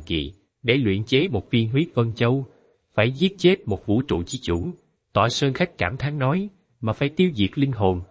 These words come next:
mà phải tiêu diệt linh hồn, giữ lại thần thể, sau đó dùng hàng loạt vật liệu phối hợp với thần thể, chuyển đổi hình thành một viên huyết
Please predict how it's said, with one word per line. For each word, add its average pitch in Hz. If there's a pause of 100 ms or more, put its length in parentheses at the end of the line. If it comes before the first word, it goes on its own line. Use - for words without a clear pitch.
(280)
mà 101
phải 113
tiêu 160
diệt 98
linh 147
hồn, 87 (360)
giữ 127
lại 107
thần 110
thể, 120
sau 143
đó 143
dùng 107
hàng 101
loạt 98
vật 104
liệu 98
phối 185
hợp 101
với 165
thần 90
thể, 87 (360)
chuyển 139
đổi 127
hình 120
thành 117
một 110
viên 135
huyết 180